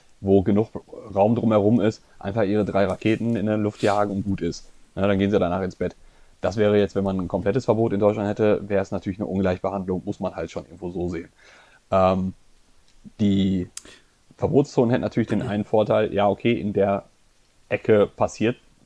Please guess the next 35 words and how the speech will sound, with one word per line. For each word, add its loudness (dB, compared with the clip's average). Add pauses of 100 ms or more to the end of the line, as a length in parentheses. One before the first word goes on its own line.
(120)
vielleicht 0
erstmal -2
nichts, -4 (360)
kann -2
man 0
natürlich 0
sagen, 2
es -6
verlagert 0
sich -8
dann 0
in -2
andere -2
Stadtgebiete. -10 (640)
Dann 0
muss -4
man 2
aber 2
halt 0
auch 0
irgendwo -2
sagen, -2
okay, -4 (360)
wenn 0
du 4
eine 0
Verbotszone 0
einrichtest, -6
muss 0
halt 0
auch 2
die -6
Kontrolle 0
dieser -4
Verbotszone -4